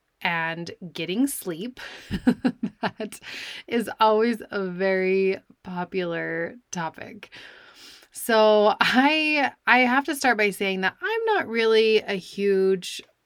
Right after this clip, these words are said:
promoter of sleep training programs. Now, I have had sleep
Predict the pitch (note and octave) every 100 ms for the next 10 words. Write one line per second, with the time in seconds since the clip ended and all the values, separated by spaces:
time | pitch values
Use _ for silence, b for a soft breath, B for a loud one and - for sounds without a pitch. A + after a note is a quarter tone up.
0 | _ - F#3+ F#3 F3+ F3+ F3 F3 F3 F3
1 | - E3+ D#3+ - E3+ F3+ - - A#3 A#3
2 | A#3+ C4+ C4+ _ - A3+ A3+ A3+ A3+ C4
3 | D#4+ - - B B B B B B -
4 | A#3+ A#3+ A#3+ B3 D#4 C4 A3+ A#3+ G#3+ G#3
5 | G3 - _ _ - - G#3 F#3+